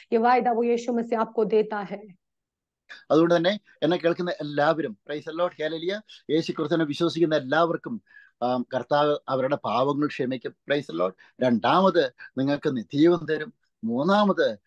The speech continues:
Speaker 2: ഒരു ശിക്ഷാവധിയും കർത്താവ് നിങ്ങൾക്ക് തരത്തില്ല, praise the Lord. അതാണ് പറയുന്നത്, Book of Romans chapter eight verses one, "There is no condemnation those who are in Christ Jesus." യേശു ക്രിസ്തുവിലുള്ളവർക്ക്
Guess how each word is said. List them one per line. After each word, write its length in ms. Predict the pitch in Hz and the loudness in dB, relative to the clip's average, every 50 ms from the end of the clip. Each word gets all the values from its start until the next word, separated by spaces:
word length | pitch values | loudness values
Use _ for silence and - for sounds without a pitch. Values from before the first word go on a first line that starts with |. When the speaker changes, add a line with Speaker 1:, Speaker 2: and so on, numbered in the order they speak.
| - _ _ | -20 _ _
Speaker 2:
ഒരു 160 | 110 120 110 127 | -6 -6 -4 -6
ശിക്ഷാവധിയും 760 | - - 131 - - 143 123 120 120 123 123 123 123 123 | -6 -6 -6 -4 -2 -2 0 2 2 2 2 0 0 0
കർത്താവ് 400 | 117 117 - - 131 120 120 120 120 120 | -2 -2 -2 -2 0 0 0 0 0 -2
നിങ്ങൾക്ക് 300 | 117 120 117 - 120 - | -2 -4 -6 -6 -6 -4
തരത്തില്ല, 380 | 120 113 120 - - 117 107 110 | -2 -2 -2 -2 -4 -2 -2 -2
praise 300 | 110 - - 131 123 - | -2 0 0 0 0 0
the 60 | 123 | 0
Lord. 120 | 117 117 139 | 0 0 2
അതാണ് 140 | 156 160 | 2 2
പറയുന്നത്, 460 | 147 147 147 143 147 147 139 165 151 - - - - - 127 | 2 0 0 -2 -4 -4 -4 -4 -4 -6 -8 -20 -12 -8 -6
Book 160 | 127 - 147 | 0 2 2
of 120 | 143 139 | 2 4
Romans 220 | 143 147 151 156 127 151 | 2 2 0 -2 -4 -6
chapter 260 | 147 - - - 151 | -6 -6 -8 -8 -8
eight 200 | 165 160 139 151 | -8 -6 -2 -4
verses 340 | 151 151 175 151 - 147 165 | -2 -2 -4 -6 -2 -2 -2
one, 120 | 175 139 - _ - - _ - | -2 -4 -8 _ -20 -16 _ -10
"There 120 | 117 117 | -10 -10
is 260 | 117 - - 117 127 165 | -12 -10 -6 -2 0 2
no 80 | 190 - - 143 | 2 0 0 -2
condemnation 680 | 139 147 165 151 143 - 220 208 - 294 220 170 117 - - - - _ 104 104 | -2 0 0 0 2 2 2 4 4 4 4 2 2 -2 -10 -20 -18 _ -8 -6
those 180 | 113 113 123 - - 120 | -6 -6 -6 -8 -6 -2
who 140 | 127 131 | 0 0
are 80 | 131 131 - 127 | 0 -2 -4 -6
in 60 | 135 139 - - | -6 -6 -2 -2
Christ 240 | 135 143 - 143 | -2 -2 -2 -4
Jesus." 300 | 127 - 135 107 85 98 | -6 -6 -8 -8 -2 0
യേശു 200 | 139 151 - - | 0 0 2 0
ക്രിസ്തുവിലുള്ളവർക്ക് 880 | - - 131 127 - 156 143 123 107 113 135 156 160 147 - - - 147 | -2 -2 -2 -2 0 2 2 2 2 2 4 4 4 2 2 2 0 0